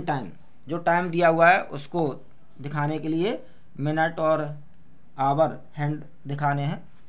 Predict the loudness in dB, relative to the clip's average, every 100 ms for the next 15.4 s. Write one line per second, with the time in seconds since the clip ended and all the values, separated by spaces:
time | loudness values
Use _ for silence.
0 | -14 -8 -6 -4 -6 -6 -6 -4 -2 0
1 | 2 2 2 2 2 -2 -4 -6 -6 -4
2 | -4 -4 -4 -8 -12 -14 -14 -10 -4 -2
3 | 0 0 -2 -4 -6 -6 -4 -2 -2 -2
4 | 2 2 2 -6 -12 -14 -14 -14 -14 -14
5 | -12 -4 0 0 -2 -6 -12 -8 -4 -2
6 | -4 -8 -12 -8 -2 -2 -2 -6 -10 -6
7 | -6 -6 -8 -12 -6 -6 -6 -8 -8 -4
8 | -2 -2 -4 -10 -2 0 0 -2 -12 -14
9 | -14 -14 -14 -14 -14 -14 -4 0 0 0
10 | 2 2 0 -8 -14 -14 -14 -8 -2 0
11 | 0 -2 -8 -14 -14 -14 -14 -14 -6 2
12 | 4 2 0 -10 -6 -2 -2 -2 -2 0
13 | 0 -2 0 0 0 -4 -2 4 6 6
14 | 2 0 0 0 0 0 0 -2 -2 -2
15 | -4 -2 -4 -6